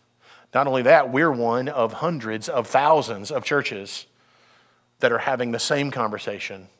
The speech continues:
about the same woman and the same choices two thousand years later. God can take the obedience of one and do amazing things with it. It will cost you,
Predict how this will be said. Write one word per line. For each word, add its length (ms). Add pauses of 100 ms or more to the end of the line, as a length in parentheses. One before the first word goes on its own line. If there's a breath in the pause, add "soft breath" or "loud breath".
(120)
about 260
the 80
same 300
woman 340 (760 soft breath)
and 120
the 40
same 300
choices 720 (560 soft breath)
two 280
thousand 480
years 240
later. 360 (1200 soft breath)
God 240
can 100
take 220
the 140
obedience 440
of 120
one 400 (500 soft breath)
and 100
do 140
amazing 440
things 300
with 160
it. 180 (340 loud breath)
It 160
will 220
cost 440
you, 140